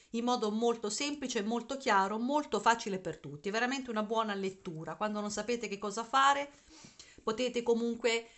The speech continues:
introdurvi su certi argomenti metafisici proprio attraverso questi libri. Questo è la, è il volume uno e questo è il volume due, ma sono quattro volumi praticamente insieme. Allora,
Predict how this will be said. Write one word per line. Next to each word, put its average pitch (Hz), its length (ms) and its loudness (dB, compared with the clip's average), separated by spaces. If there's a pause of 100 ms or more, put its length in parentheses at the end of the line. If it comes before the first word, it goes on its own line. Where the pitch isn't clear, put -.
(180)
introdurvi 240 880 0
su 233 120 -6
certi 233 320 0
argomenti 214 540 -4
metafisici 196 840 -6 (180)
proprio 220 260 0
attraverso 208 420 0
questi 202 280 -6
libri. 160 300 -10
Questo 262 280 0
è 214 60 2
la, 185 260 2 (120)
è 170 60 -8
il 165 140 -8
volume 208 300 -2
uno 180 520 -4
e 285 80 -6
questo 165 340 -6
è 202 40 0
il 220 60 -2
volume 180 360 -4
due, 151 320 -10
ma 180 100 -10
sono 226 320 -4
quattro 220 420 4
volumi 185 480 -4
praticamente 175 880 -6 (240)
insieme. 156 680 -4 (920)
Allora, 180 460 -4